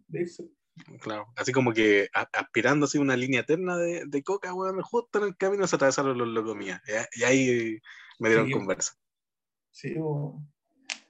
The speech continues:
Speaker 1: Y ahí los locos empezaron a jugar con la ambigüedad y ahí salió en, en ese texto que en realidad los locos no eran como necesariamente homosexuales, sino como que les gustaba jugar con eso, ¿no? Así como,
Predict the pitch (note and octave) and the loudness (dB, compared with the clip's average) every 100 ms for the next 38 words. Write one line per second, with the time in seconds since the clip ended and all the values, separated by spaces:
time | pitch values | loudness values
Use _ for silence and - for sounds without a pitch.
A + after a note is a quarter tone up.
0 | _ _ _ - C#3 C#3 D3+ A#3+ F3 F3+ | _ _ _ -10 -2 0 2 0 0 -2
1 | F3 D#3+ D#3 D#3+ E3+ D#3+ D#3 - E3+ D#3+ | -2 -4 -8 -4 -2 0 0 0 2 4
2 | D3 C#3+ C#3 B2+ C3+ D3+ E3 D#3+ E3 F#3 | 4 4 4 4 2 2 -2 -4 -6 -6
3 | A3+ B3+ A3 - _ F#3 F3+ F3+ F3+ F#3+ | -6 -8 -12 -18 _ -10 -10 -6 -4 -2
4 | G3+ G#3 G#3 F#3+ F3 E3 D#3+ D#3 D#3+ F3 | -2 -2 0 0 -2 -4 -2 2 2 2
5 | E3 E3+ F3 E3+ D#3+ E3 E3+ E3+ E3+ D3+ | 0 0 0 -2 -2 -4 -8 -10 -10 -12
6 | - F3 E3+ E3+ E3 D#3+ D3+ - D3 F3+ | -6 -2 -2 -2 -4 -6 -6 -2 -2 -2
7 | F#3 E3 E3+ F3 F3 E3+ D#3+ D#3 D3 - | -6 -12 -10 -8 -8 -8 -6 -6 -2 0
8 | - - - E3 F3+ F3+ D3+ C#3+ - _ | 0 -4 -6 -8 -8 -6 -6 -6 -8 _
9 | _ _ _ _ _ _ _ _ _ _ | _ _ _ _ _ _ _ _ _ _
10 | _ - C#3+ C3+ C3 D3 | _ -8 -4 -2 -2 -6